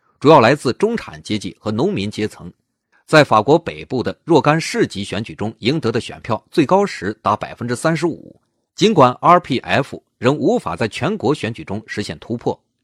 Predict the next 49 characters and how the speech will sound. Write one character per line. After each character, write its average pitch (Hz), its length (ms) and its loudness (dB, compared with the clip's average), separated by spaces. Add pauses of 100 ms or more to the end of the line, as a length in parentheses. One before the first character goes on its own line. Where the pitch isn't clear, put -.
(540)
然 92 140 -2
而， 82 200 -4 (360)
三 175 240 6
方 160 240 2
联 156 180 2
合 131 140 -4
政 127 180 -2
府 - 320 -20
出 - 140 -6
现 107 160 -4
了 98 60 -4
不 151 180 0
稳。 64 180 -14 (540)
一 147 140 -2
九 131 100 6
四 147 180 -2
七 160 140 -6
年 113 160 -2
四 123 220 -4
月， 95 180 -4 (340)
共 220 140 2
产 185 180 4
党 90 240 -2
主 156 160 2
导 80 140 -4
的 95 100 -8
工 180 220 -2
会 185 200 0 (100)
发 131 200 2
起 - 140 -8
了 - 80 -4
一 117 100 -2
波 135 220 0
罢 165 260 2
工 185 220 -2
浪 135 240 -4
潮。 - 260 -14 (460)
共 160 140 4
产 139 140 2
党 85 200 -2
还 123 140 -2
反 87 280 -6
对 185 200 4
政 156 200 -2
府 101 200 -4
使 - 140 -10
用 123 120 0
武 98 240 -6
力 165 240 -2